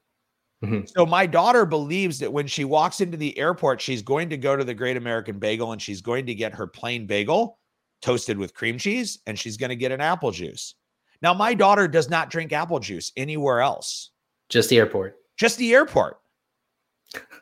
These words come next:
Speaker 2: Because,
Speaker 1: What?
Speaker 2: because she has created this queue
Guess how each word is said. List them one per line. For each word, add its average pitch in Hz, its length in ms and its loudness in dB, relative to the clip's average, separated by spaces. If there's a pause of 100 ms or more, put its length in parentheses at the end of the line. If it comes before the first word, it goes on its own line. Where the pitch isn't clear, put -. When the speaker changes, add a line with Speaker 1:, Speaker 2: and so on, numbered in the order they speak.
(540)
Speaker 2:
Because, 196 360 2 (120)
Speaker 1:
What? 151 180 8
Speaker 2:
because - 380 0
she 214 320 -2
has 196 160 0
created 180 760 2
this 156 260 2
queue 160 560 2